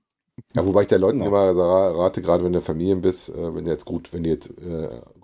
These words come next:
Speaker 1: erwachsen ist und da alleine mal rumrennt, was anderes, aber ansonsten, äh, macht euch einen Team-Account, macht das, fangt das nicht an mit zwei Accounts.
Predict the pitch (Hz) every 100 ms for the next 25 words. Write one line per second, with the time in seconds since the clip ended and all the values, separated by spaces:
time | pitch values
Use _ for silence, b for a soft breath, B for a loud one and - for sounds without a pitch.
0 | _ 90 85 92 90 - 82 82 80 92
1 | 87 82 78 85 85 85 - b b b
2 | _ - 78 90 92 85 80 85 78 82
3 | - - 85 82 71 80 78 - 73 -
4 | 80 78 80 78 73 78 80 78 71 71
5 | - 80 - 80 - 80 78 - 78 71
6 | - 78 73